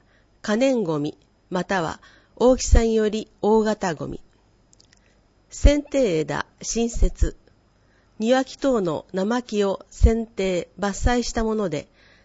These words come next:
加工していない枝木、幹等のことです。木材や葉は可燃ゴミ。令和七年四月一日からは、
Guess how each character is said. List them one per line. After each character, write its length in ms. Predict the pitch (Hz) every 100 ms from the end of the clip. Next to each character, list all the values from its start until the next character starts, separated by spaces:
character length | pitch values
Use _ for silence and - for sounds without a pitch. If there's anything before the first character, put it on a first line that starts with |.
| -
加 160 | 202
工 280 | 196 262 269
し 100 | 262
て 200 | - 240
い 40 | 226
な 140 | 214
い 240 | 202 196 -
枝 280 | 185 226 233
木、 280 | - 208 - -
幹 400 | 233 254 165 - -
等 200 | 208 175
の 100 | 151
こ 120 | 147
と 120 | 147
で 140 | 139 147
す。 240 | - - - _ _ _ _ _ _ _ _ _ _
木 260 | 214 214 269
材 300 | 233 185 165
や 220 | 151 - _ _ _ _ _ _
葉 180 | 185 180
は 240 | 202 196 _
可 160 | - 214
燃 260 | 233 240 143
ゴ 120 | 139
ミ。 160 | - - _ _ _ _ _ -
令 240 | 220 214
和 120 | 185 165
七 280 | 165 185
年 260 | 175 156 147
四 200 | - -
月 360 | 185 160 - 247
一 120 | 233
日 220 | 247 -
か 120 | - 160
ら 100 | 147
は、 200 | 143